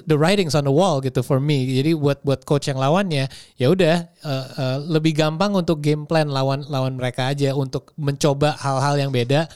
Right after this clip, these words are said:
karena mereka, uh, udah keluarin. Kalau buat Warriors tuh ini, nih gue keluarin sekarang, this is my, my, my killer hand gitu, my de-, my death lineup.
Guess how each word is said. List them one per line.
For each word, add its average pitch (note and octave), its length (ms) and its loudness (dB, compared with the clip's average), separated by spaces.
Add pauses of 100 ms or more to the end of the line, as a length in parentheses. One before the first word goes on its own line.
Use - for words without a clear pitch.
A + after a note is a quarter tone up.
(180)
karena C3 320 -2
mereka, C#3 600 -2
uh, A#2 380 -4
udah C#3+ 200 2
keluarin. C#3 460 0 (460)
Kalau F#3+ 240 2
buat G3 160 2
Warriors G#3 400 4
tuh B3+ 160 4
ini, A3+ 240 2 (320)
nih F3 240 2
gue D#3+ 80 4
keluarin D3+ 500 2
sekarang, D#3 460 0
this D3+ 80 0
is C#3 160 0
my, C3 240 -2
my, B2+ 240 -2 (240)
my B2 160 -4
killer C#3+ 280 0
hand B2+ 280 0
gitu, A#2 240 -2
my A#2+ 240 -4
de-, C3 240 -2
my B2+ 160 0
death B2 240 -2
lineup. C3 320 -6